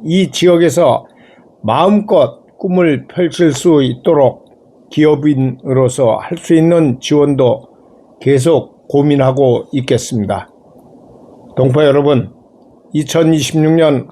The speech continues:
한 해 동안 여러분의 가정에 건강과 웃음이 늘 함께하기를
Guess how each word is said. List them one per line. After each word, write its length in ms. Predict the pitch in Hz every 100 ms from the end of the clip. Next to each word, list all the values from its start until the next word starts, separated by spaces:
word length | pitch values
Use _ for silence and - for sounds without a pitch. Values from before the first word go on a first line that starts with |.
| -
한 140 | 170
해 140 | 151
동안 420 | 127 151 143 117 110 - _ _ - _ _ _ _ -
여러분의 720 | - 147 180 175 185 180 143 -
가정에 640 | 135 151 151 151 135 - - -
건강과 760 | 123 156 156 151 151 151 131
웃음이 680 | 127 143 131 147 147 127 117 _ _ _ -
늘 560 | 113 131 185 208 202 196
함께하기를 1080 | - 160 151 170 143 139 143 156 151 123 -